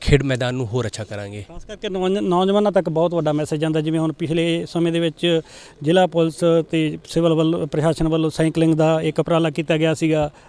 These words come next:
Speaker 2: ਰਨਿੰਗ ਦੀ ਜਿਹੜੀ ਮੈਰਾਥਨ ਦੌੜ ਦਾ ਕੀਤਾ ਗਿਆ ਸੀਗਾ।
Speaker 1: ਸਾਈਕਲਿੰਗ ਵੀ ਕਰਾਂਗੇ, ਪ-, maybe ਇੱਕ ਫੁੱਟਬਾਲ ਮੈਚ ਵੀ ਕਰਾਂਗੇ। ਵ-, ਖਿਡਾਰੀ ਵੀ ਅੱਛੇ ਰਹਿੰਦੇ ਹੈਗੇ,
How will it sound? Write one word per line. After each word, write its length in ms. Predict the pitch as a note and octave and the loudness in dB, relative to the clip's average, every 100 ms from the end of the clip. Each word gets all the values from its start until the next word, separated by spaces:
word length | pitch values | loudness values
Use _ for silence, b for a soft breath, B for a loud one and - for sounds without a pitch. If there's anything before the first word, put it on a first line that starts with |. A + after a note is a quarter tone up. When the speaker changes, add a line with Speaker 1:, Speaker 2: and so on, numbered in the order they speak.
| - | 0
Speaker 2:
ਰਨਿੰਗ 240 | D#3+ E3+ | 4 4
ਦੀ 240 | E3+ E3 E3 | 4 4 4
ਜਿਹੜੀ 360 | D#3+ D#3+ D#3+ | 2 2 0
ਮੈਰਾਥਨ 600 | D#3+ E3+ D3+ D3+ D#3+ D#3 | -2 -4 0 0 0 0
ਦੌੜ 200 | D3+ D#3 | 2 2
ਦਾ 100 | D#3 | 0
ਕੀਤਾ 220 | D#3 D3 D3+ | -2 -2 -2
ਗਿਆ 140 | D3+ | -2
ਸੀਗਾ। 240 | D3+ D3 | -4 -6
Speaker 1:
ਸਾਈਕਲਿੰਗ 440 | C#3+ C#3 C3+ D3 C#3+ | -8 -12 -8 -4 -2
ਵੀ 80 | C#3 | -2
ਕਰਾਂਗੇ, 440 | B2 B2 B2+ C3+ | 0 0 0 -2
ਪ-, 380 | - - B2 A#2+ | -2 -2 0 0
maybe 300 | A#2+ B2 C#3 | 0 0 2
ਇੱਕ 200 | C3 - - | -2 -4 -16
ਫੁੱਟਬਾਲ 440 | - B2 A#2 A#2 A#2+ | -8 -6 -2 0 0
ਮੈਚ 240 | A#2 - | -2 -4
ਵੀ 60 | B2 | -6
ਕਰਾਂਗੇ। 440 | A2+ A2 A2+ C3+ C#3 C#3 | -6 -4 -6 -10 -12 -12
ਵ-, 180 | B2+ C#3 - D#3+ - C#3+ B B B B - | -12 -14 -18 -20 -20 -20 B B B B -2
ਖਿਡਾਰੀ 320 | - D3+ D#3+ | 4 6 6
ਵੀ 240 | E3+ F#3 E3+ | 4 2 2
ਅੱਛੇ 220 | - E3 | 2 2
ਰਹਿੰਦੇ 220 | D#3+ D3+ | 2 0
ਹੈਗੇ, 280 | D3+ D3 | 0 0